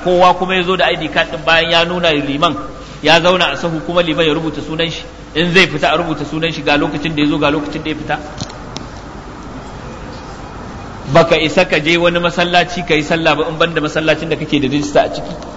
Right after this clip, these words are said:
In kuma ka je ko dai baka da I D card ɗin ko kuma I D card ɗin na wani masallaci ne a, liman ya kore ka kai yadda ka bi shi sallah. A ƙasar Arna ɗin ba a yi wannan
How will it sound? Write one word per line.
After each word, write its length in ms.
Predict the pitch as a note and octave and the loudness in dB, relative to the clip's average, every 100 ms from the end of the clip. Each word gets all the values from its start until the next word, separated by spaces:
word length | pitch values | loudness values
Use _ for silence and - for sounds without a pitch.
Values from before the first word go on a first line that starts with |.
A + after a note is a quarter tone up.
| - - | -10 0
In 160 | E3+ F3 | 2 4
kuma 220 | F3+ F3 | 4 4
ka 220 | F3 F3 E3 | 6 4 4
je 140 | F3 | -2
ko 160 | F3 F3+ | 0 2
dai 140 | F3+ | 4
baka 240 | F3+ E3+ E3+ | 4 4 2
da 120 | E3 D3 G2 | 0 0 -2
I 140 | D#3 E3 | 0 0
D 100 | D3 | 0
card 160 | E3 D3+ | -2 -2
ɗin 140 | E3+ B2 - - | -4 -10 -14 -4
ko 140 | D#3+ | -2
kuma 200 | E3+ E3+ F3 | 0 2 4
I 80 | F3+ | 4
D 80 | |
card 240 | D#3+ C#3 C3+ | 2 0 0
ɗin 80 | D3+ | -2
na 80 | |
wani 140 | D#3 D#3+ | 0 0
masallaci 480 | D#3+ E3+ E3+ D#3+ E3+ | -2 0 0 0 -2
ne 80 | D#3+ | -2
a, 240 | C#3 - | -4 -4
liman 240 | C#3 D3 | -4 0
ya 80 | D#3 | 0
kore 240 | - C3+ D3+ | 0 2 2
ka 40 | D3 | 2
kai 160 | E3 D#3+ | 2 2
yadda 160 | C#3 D3 | 2 2
ka 80 | |
bi 120 | C3 D3+ | 2 0
shi 80 | - | 2
sallah. 300 | D#3 E3 C3 - - - - - - - - - - - - - C3+ - - C3 C3+ - - - - - - - - - | 0 0 -2 -6 -10 -12 -12 -14 -14 -14 -14 -14 -12 -14 -12 -12 -12 -12 -12 -12 -12 -12 -12 -12 -12 -12 -12 -12 -2 6
A 120 | D3+ E3 | 6 6
ƙasar 400 | G3 G#3+ G3 G3 | 4 6 4 4
Arna 380 | F#3 F#3+ F#3+ G3 | 2 4 4 4
ɗin 160 | G3 F#3 B2 - - - - | 2 -4 -6 -12 -16 -12 -2
ba 80 | D#3+ | 2
a 80 | |
yi 80 | D#3+ | 4
wannan 240 | F3 F3 | 4 2